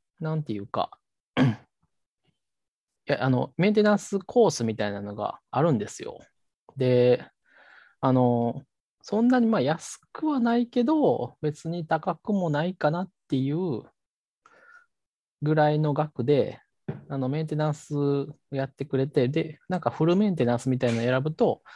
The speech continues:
あの、基本的にいろんなものが新品になって、こう、パーツが交換されて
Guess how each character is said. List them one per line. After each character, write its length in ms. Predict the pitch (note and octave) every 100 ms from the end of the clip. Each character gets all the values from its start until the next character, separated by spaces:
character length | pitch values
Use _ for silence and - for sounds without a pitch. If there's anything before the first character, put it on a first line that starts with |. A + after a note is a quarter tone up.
| - - - -
あ 80 | B2
の、 480 | A#2+ A#2 A2+ A#2 B2+
基 140 | -
本 160 | F#3+ F#3+
的 180 | F#3
に 260 | F3+ F3 G3 E3+ - _ _ _ _ -
い 60 | C#3
ろ 80 |
ん 80 | D3+
な 80 | D3
も 100 | C#3+
の 120 | C#3
が 340 | B2 A2 - -
新 320 | - B2+ A#2+
品 160 | B2+ A2+
に 120 | A2+
な 100 | A2
っ 80 | -
て、 100 | G2
こ 180 | - G2+
う、 40 |
パ 140 | - G#2
ー 40 |
ツ 120 | -
が 100 | G2+ -
交 160 | G2+ G2+
換 220 | G2 G2
さ 80 | F#2+
れ 140 | F#2
て 280 | - -